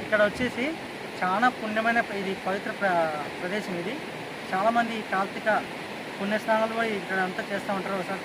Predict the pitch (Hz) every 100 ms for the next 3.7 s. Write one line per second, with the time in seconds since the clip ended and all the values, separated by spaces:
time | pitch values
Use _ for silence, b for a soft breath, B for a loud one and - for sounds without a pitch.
0 | 196 196 190 185 285 - - - - -
1 | 214 208 185 - 277 320 311 254 - 247
2 | 247 254 - - - - - 196 208 220
3 | 220 202 190 190 196 180 202